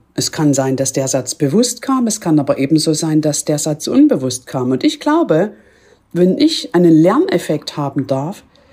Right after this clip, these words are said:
dann schickt das Unbewusste mir über Person die Botschaft, die genau ich brauche, um meine Themen aufzulösen. Also sieh diesen Satz einfach losgelöst von der Person, die diesen Satz ausgesprochen hat.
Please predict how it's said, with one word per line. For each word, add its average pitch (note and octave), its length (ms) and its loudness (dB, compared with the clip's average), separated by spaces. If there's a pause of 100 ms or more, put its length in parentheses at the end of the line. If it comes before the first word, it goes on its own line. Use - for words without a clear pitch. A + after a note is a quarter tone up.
(240)
dann E3 180 4
schickt - 400 -2
das E3+ 180 0
Unbewusste C4+ 880 2
mir B3 540 0 (680)
über D#4+ 280 2
Person G#3+ 600 0
die B3+ 140 2
Botschaft, A#3 760 -2
die G#3 100 -2
genau A#3+ 420 0
ich - 260 -4
brauche, C#4 460 -2
um E3+ 180 -2
meine E3 280 0
Themen B3+ 440 0
aufzulösen. - 760 -8 (1160)
Also F3+ 180 2
sieh C4+ 220 2
diesen C4+ 320 0
Satz A#3+ 320 -4
einfach F#3 400 0
losgelöst A3 840 0
von E3+ 280 2
der D3 120 0
Person, D#3 560 -2
die D3 140 -4
diesen D3+ 260 -2
Satz E3 240 -8
ausgesprochen F#3 760 -6
hat. - 220 -12